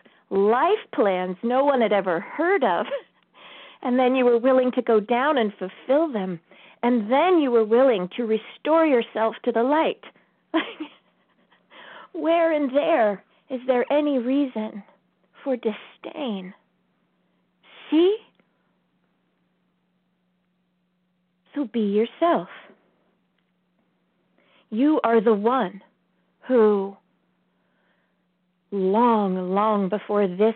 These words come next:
lifetime, offered to do this. And then you are the one who has seen it through, preparing lifetime after lifetime, lesson after lesson, expansion after expansion,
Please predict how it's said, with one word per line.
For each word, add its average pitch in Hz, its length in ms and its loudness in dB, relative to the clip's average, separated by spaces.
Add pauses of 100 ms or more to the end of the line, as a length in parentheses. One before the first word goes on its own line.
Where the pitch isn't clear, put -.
lifetime, 208 680 -4 (1600)
offered 214 500 -2 (420)
to 220 80 -4
do 202 180 0
this. 196 240 -12 (1400)
And 220 180 2
then 226 260 2
you 302 200 2
are 220 140 2
the 208 120 -6
one 202 380 0
who 202 100 -8
has 208 180 -4 (140)
seen 247 180 2
it - 240 -4
through, 214 380 -2 (760)
preparing 214 720 -2 (1120)
lifetime 220 760 0
after 180 320 -6
lifetime, 190 760 -2 (680)
lesson 220 720 0
after 196 340 -6
lesson, 202 640 -2
expansion 226 920 -2
after 196 320 -4
expansion, 196 840 -8